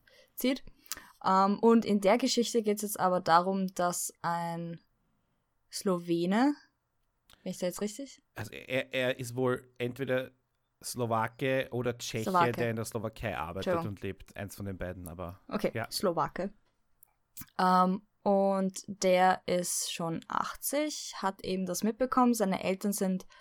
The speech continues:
Speaker 1: erschossen worden, ähm, während dem Zweiten Weltkrieg. Und er ist halt als Waisenkind aufgewachsen, hat sich ein bisschen durchschlagen müssen, hat als Übersetzer und auch bei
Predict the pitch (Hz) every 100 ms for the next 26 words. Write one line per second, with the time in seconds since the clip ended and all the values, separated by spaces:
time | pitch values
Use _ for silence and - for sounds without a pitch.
0 | - - - 196 202 208 208 196 185 185
1 | 185 180 185 _ _ _ _ - 180 175
2 | 170 175 175 170 - 160 170 170 208 -
3 | 254 254 233 - - _ _ _ _ -
4 | 196 196 185 175 180 185 - 175 - 165
5 | 170 - 233 254 247 - 208 196 185 170
6 | 170 175 269 - 247 233 226 214 214 208
7 | 202 - 190 175 - - 185 175 175 -
8 | 196 185 185 208 208 208 202 196 190 185
9 | - 190 180